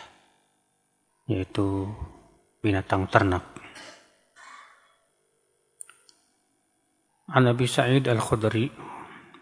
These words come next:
radhiyallahu anhu, anna Nabiya sallallahu alaihi wasallam qala, "Laisa fi habbin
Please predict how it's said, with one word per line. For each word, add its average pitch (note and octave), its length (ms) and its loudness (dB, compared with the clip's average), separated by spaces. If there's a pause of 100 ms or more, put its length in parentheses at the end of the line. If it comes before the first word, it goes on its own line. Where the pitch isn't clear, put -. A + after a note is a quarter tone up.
(120)
radhiyallahu G#2 720 2
anhu, G#2 340 -2 (240)
anna G2 300 0
Nabiya G2 400 2
sallallahu F#2+ 320 -2
alaihi - 160 -4
wasallam F#2+ 300 -2 (180)
qala, G2 400 0 (1700)
"Laisa C#3+ 400 6
fi B2 180 0
habbin G#2 720 0